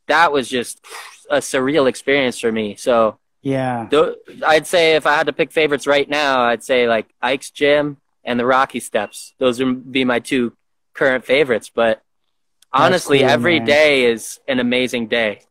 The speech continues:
Speaker 1: I mean, I'm in front of the
Speaker 2: Yeah.
Speaker 1: world's largest fort. Come on.
Speaker 2: Yeah, yeah,
Speaker 1: Like,
Speaker 2: yeah, yeah, yeah.
Speaker 1: <laughs>
Speaker 2: No,
Speaker 1: this
Speaker 2: I,
Speaker 1: is
Speaker 2: I,
Speaker 1: what?
Speaker 2: I, uh, I, I, I love the fact, like, I, I love to see your Instagram unfold and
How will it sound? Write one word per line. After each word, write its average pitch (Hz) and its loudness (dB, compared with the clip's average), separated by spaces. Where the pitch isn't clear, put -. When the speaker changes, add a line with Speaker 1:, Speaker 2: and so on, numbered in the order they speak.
Speaker 1:
I 120 -6
mean, 170 2
I'm 240 4
in 277 4
front 294 4
of 277 4
the 277 6
Speaker 2:
Yeah. 277 4
Speaker 1:
world's 269 6
largest 269 0
fort. 277 2
Come 208 0
on. 233 2
Speaker 2:
Yeah, 190 4
yeah, 185 2
Speaker 1:
Like, 190 0
Speaker 2:
yeah, 190 -2
yeah, 190 -4
yeah. 185 -4
Speaker 1:
<laughs> 233 -6
Speaker 2:
No, 220 -2
Speaker 1:
this 180 0
Speaker 2:
I, 233 -2
Speaker 1:
is 240 -6
Speaker 2:
I, 226 -8
Speaker 1:
what? 214 2
Speaker 2:
I, 113 -4
uh, 202 -2
I, 202 -10
I, 233 -12
I - -10
love 233 -10
the 233 -12
fact, 208 -8
like, 185 -16
I, 190 -10
I 185 -10
love 202 -12
to 190 -16
see 208 -10
your 180 -4
Instagram 175 -10
unfold 165 -6
and 143 -8